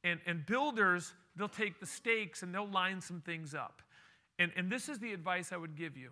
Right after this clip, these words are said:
You could write these down, just make a note of it. Say, number one, if you're gonna make a decision, ask yourself the question,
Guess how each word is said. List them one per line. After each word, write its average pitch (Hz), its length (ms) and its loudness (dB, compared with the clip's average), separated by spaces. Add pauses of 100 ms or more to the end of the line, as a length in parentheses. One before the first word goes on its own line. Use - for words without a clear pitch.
You 165 140 -4
could 170 140 -6
write 196 200 4
these 208 200 -6
down, 190 300 -4
just 156 180 -14
make 165 180 -4
a 190 60 -6
note 175 240 -2
of 160 100 -4
it. 170 160 -2 (320)
Say, 170 140 -2
number 180 280 2
one, 190 480 -4 (200)
if - 80 -12
you're 160 80 -2
gonna 165 100 -2
make 185 220 0
a 220 40 -4
decision, 185 480 -4 (120)
ask 170 280 2
yourself 185 440 -6
the 190 80 -6
question, 143 500 -10